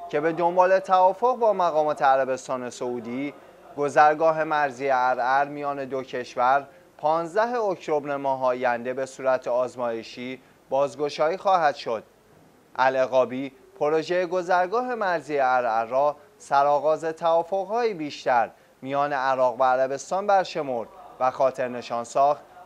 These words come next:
که این یک گام مثبت در راستای بازگشایی همه گذرگاه‌های مشترک میان دو کشور به شمار می‌آید. ماجد المرزم،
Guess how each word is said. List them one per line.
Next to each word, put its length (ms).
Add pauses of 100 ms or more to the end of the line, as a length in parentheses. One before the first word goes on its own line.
(140)
که 100
این 200
یک 200
گام 300
مثبت 680
در 200
راستای 520
بازگشایی 760
همه 440
گذرگاه‌های 720
مشترک 680
میان 280
دو 200
کشور 440
به 120
شمار 360
می‌آید. 500 (840)
ماجد 380
المرزم، 720